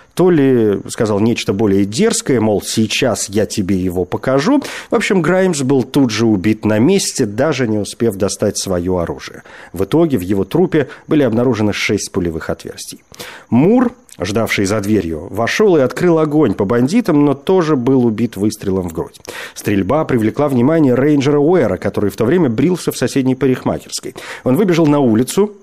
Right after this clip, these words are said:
весь в мыльной пене, и какое-то время единолично сражался с убегающими бандитами. Затем к нему присоединились и другие люди. Бандиты вернулись в переулок, попыта-, попытались оседлать лошадей.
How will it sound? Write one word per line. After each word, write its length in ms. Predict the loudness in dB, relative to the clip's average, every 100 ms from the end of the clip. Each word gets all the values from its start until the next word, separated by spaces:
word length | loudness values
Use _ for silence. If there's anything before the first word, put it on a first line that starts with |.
| _
весь 520 | -8 0 0 0 -2 -6
в 560 | -4 0 0 2 0 -2
мыльной 420 | 2 2 2 0
пене, 480 | 0 0 2 0 -2 -6 -18 -20 -6
и 280 | 0 4 4
какое-то 400 | 2 0 0 2
время 280 | 2 4 2
единолично 720 | 2 2 2 4 2 0 -4
сражался 560 | -4 -2 0 0 0 -2
с 100 | -2
убегающими 600 | -2 0 0 0 -2 -2
бандитами. 580 | 0 -2 -6 -12 -16 -16 -6
Затем 300 | -4 0 0
к 80 |
нему 180 | 2 2
присоединились 880 | 2 -2 0 2 2 4 4 2 0
и 40 |
другие 480 | 0 0 2 2 2
люди. 240 | 0 -2 -4
Бандиты 440 | -2 0 -2 0
вернулись 440 | -2 0 0 0
в 80 | -4
переулок, 480 | -2 2 4 2 0 -4 -12 -8
попыта-, 380 | -4 -2 -2
попытались 500 | 0 -2 0 0 -2
оседлать 540 | -4 -4 -2 0 0 0
лошадей. 600 | -2 0 -2 2 2